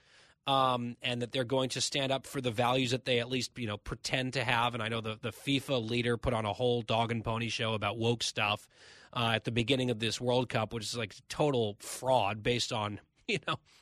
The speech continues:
fifa's track record and the fact that the games are where they are. But, uh, it's, it's been kind of disturbing to watch. And, and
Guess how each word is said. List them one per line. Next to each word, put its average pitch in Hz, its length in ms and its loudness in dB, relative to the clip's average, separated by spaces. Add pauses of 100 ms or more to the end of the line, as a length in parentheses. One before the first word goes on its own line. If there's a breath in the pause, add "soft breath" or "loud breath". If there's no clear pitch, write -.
(100 loud breath)
fifa's 160 260 2
track 147 300 4
record 127 240 2
and 117 80 -2
the 110 60 0
fact 127 280 0
that - 100 -20
the 127 60 -6
games 117 320 0
are 110 160 2
where 107 140 -4
they 104 160 -2
are. 120 340 2 (640 soft breath)
But, 131 300 6 (420)
uh, 123 220 0
it's, - 460 0
it's 123 200 -4
been 156 600 2 (420)
kind 202 240 4
of 190 80 2
disturbing 165 540 2
to 135 100 -6
watch. 165 360 4
And, 147 100 2
and 131 240 -2